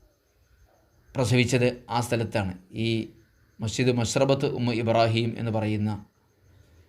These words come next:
ഇപ്പോൾ ആ പള്ളി ഉണ്ടോയെന്ന് എനിക്കറിയില്ല, ഞാൻ കിതാബിൽ വെച്ചിട്ടാണ് പറയുന്നത്. ഇപ്പോഴൊക്കെ കുറേ യൂട്യൂബർമാരൊക്കെ മദീനത്തെ പള്ളികളും മറ്റുമൊക്കെ വെച്ചിട്ട് അവിടുത്തെ വാദികളും അവിടുത്തെ തോടുകളും കുളങ്ങളും പള്ളികളും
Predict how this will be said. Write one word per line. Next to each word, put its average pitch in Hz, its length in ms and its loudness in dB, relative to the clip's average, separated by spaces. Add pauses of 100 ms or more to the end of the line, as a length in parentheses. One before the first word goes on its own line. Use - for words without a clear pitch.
(140)
ഇപ്പോൾ 113 180 2
ആ 120 60 4
പള്ളി 120 200 2
ഉണ്ടോയെന്ന് 123 260 4
എനിക്കറിയില്ല, 120 460 0
ഞാൻ 113 180 -2
കിതാബിൽ 120 380 -4
വെച്ചിട്ടാണ് 117 420 -2
പറയുന്നത്. 110 480 -2 (220)
ഇപ്പോഴൊക്കെ 131 380 -6 (180)
കുറേ 127 260 -2 (1040)
യൂട്യൂബർമാരൊക്കെ 143 920 4 (680)
മദീനത്തെ 131 420 2
പള്ളികളും 135 460 2
മറ്റുമൊക്കെ 131 380 0
വെച്ചിട്ട് 127 320 -2
അവിടുത്തെ 127 340 0
വാദികളും 123 560 0 (340)
അവിടുത്തെ 123 440 -2 (300)
തോടുകളും 127 560 2 (180)
കുളങ്ങളും 123 560 2 (640)
പള്ളികളും 131 520 2